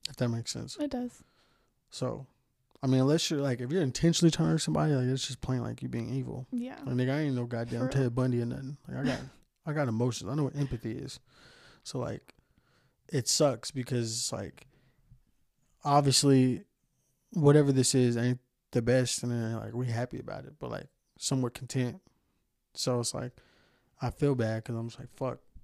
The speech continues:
Speaker 1: I don't know how I'm gonna feel next week."
Speaker 2: Yeah.
Speaker 1: You know what I mean?
Speaker 2: But I f-, yeah, I don't know. I understand what you're saying,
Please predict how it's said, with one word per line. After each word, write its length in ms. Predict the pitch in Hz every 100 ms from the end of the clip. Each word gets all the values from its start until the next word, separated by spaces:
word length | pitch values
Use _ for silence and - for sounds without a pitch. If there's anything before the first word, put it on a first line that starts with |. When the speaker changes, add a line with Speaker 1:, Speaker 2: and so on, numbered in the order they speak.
| -
Speaker 1:
I 60 | 127
don't 180 | 127 127
know 300 | 127 117 110 -
how 160 | - 127
I'm 100 | 120
gonna 140 | 110
feel 380 | 101 127 120 113 - - - -
next 220 | 117 -
week." 220 | 127 110 - - - - - -
Speaker 2:
Yeah. 180 | 247 226
Speaker 1:
You 160 | 226 226 - - - - - - - - - - -
know 80 | 131
what 60 | 131
I 40 |
mean? 200 | 135 147 - _ - _ _ _ _ _ _ -
Speaker 2:
But 120 | 269
I 40 | 262
f-, 140 | - - 254
yeah, 260 | 254 277 254 _
I 60 | 277
don't 120 | 302
know. 180 | 294 294 277 _ _ _ _ -
I 60 | 277
understand 320 | 285 - 240
what 80 | 240
you're 120 | 226
saying, 440 | - 220 220 226